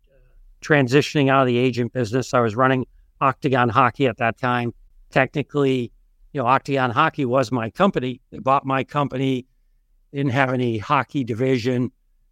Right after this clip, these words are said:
Uh, we built it up. I brought Larry Kelly in, Alan Walsh, did all this stuff, but I wanted to transition. I always had this plan in my mind.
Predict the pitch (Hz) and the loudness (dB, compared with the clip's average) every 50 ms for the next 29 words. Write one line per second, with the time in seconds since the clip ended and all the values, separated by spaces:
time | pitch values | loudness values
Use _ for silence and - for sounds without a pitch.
0 | _ _ _ 147 120 110 110 120 117 - - 143 127 120 - 135 120 127 131 127 | _ _ _ -6 -4 -2 0 -2 -2 2 2 2 2 2 -2 -2 0 2 2 2
1 | 123 - _ - 110 107 95 - 120 120 120 120 120 123 117 117 113 98 _ - | 2 0 _ -6 -6 -6 -2 0 0 0 0 0 -2 -2 -2 -2 -2 -6 _ 0
2 | - 185 160 156 151 147 139 139 135 135 131 127 127 131 127 120 117 110 107 127 | 2 4 4 4 2 2 0 0 0 -2 -2 -2 -2 -4 -4 -4 -6 -6 -4 0
3 | 170 180 156 151 135 - - 165 151 151 139 127 123 113 - _ 170 151 143 _ | 2 2 2 2 0 -2 -4 0 2 2 2 0 -2 -6 -6 _ 0 0 0 _
4 | - 131 127 131 135 156 165 160 143 135 - - 165 151 147 139 117 135 139 - | -4 -4 -4 -2 0 0 0 0 0 -4 -4 -4 -2 -2 -2 0 0 -2 -4 -2
5 | - 143 127 127 139 156 160 - 147 147 123 131 123 - _ - 143 139 135 135 | -4 -4 -2 0 0 0 0 0 -2 -4 -4 -4 -10 -10 _ -4 -4 -2 -2 -2
6 | 127 120 117 135 165 214 220 185 175 160 160 | -2 -4 -4 -2 0 2 2 2 2 0 -2